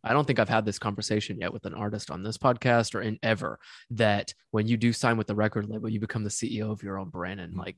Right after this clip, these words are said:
Speaker 1: your, your own music and in your own practice. Because, I mean, you imagine how many people look at the entertainment business as just, like, talking heads or, you know, people with good voices and stuff. But you have to understand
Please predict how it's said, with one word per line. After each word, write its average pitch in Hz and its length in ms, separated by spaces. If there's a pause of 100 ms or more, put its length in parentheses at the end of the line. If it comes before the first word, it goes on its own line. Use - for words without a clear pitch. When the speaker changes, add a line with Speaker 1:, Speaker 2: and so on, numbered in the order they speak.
Speaker 1:
your, 104 200
your 110 220
own 117 120
music 120 340
and 90 160
in 101 160
your 98 160
own 104 100
practice. 107 460
Because, 117 320 (520)
I - 60
mean, 127 100
you 151 100
imagine 123 320
how 113 100
many 110 160
people 107 280
look 107 160
at 104 60
the 110 140
entertainment 107 480
business 107 340
as 107 120
just, 107 280
like, 101 240
talking 107 340
heads 92 460
or, 73 260 (120)
you - 120
know, 64 240
people 113 220
with 107 160
good 104 160
voices 113 400
and 175 140
stuff. - 320
But 110 80
you 120 160
have 123 240
to - 100
understand 104 800